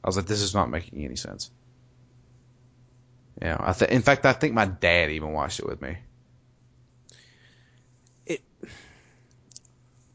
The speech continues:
Speaker 2: I, I don't remember the, you know, commercials or trailers for it, uh, all that well. I just remember a bunny and me
Speaker 1: <laughs>
Speaker 2: thinking that this is gonna be the,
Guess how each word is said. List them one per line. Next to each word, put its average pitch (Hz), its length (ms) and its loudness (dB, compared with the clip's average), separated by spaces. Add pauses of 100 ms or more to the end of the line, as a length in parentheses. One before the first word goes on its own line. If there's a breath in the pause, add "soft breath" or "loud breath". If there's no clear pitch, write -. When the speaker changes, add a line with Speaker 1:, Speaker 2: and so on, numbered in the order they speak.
(100)
Speaker 2:
I, 175 140 8
I 180 180 8
don't 185 280 2
remember 127 760 -2 (760)
the, 104 600 -10
you 113 160 -10
know, 98 180 -4
commercials 120 680 0
or 107 100 2
trailers 120 460 4
for 117 360 4
it, 113 120 2 (800 soft breath)
uh, - 60 -2 (240)
all 107 160 6
that 104 160 4
well. 110 260 8
I 117 100 8
just 117 220 0
remember 107 720 0 (960)
a 101 60 -2
bunny 131 640 6 (560)
and - 460 10
me 135 80 -4
Speaker 1:
<laughs> 131 60 -2
Speaker 2:
thinking 135 400 4
that 113 160 4
this 127 180 2
is 120 120 -2
gonna 113 220 -2
be 110 140 -4
the, 98 160 -10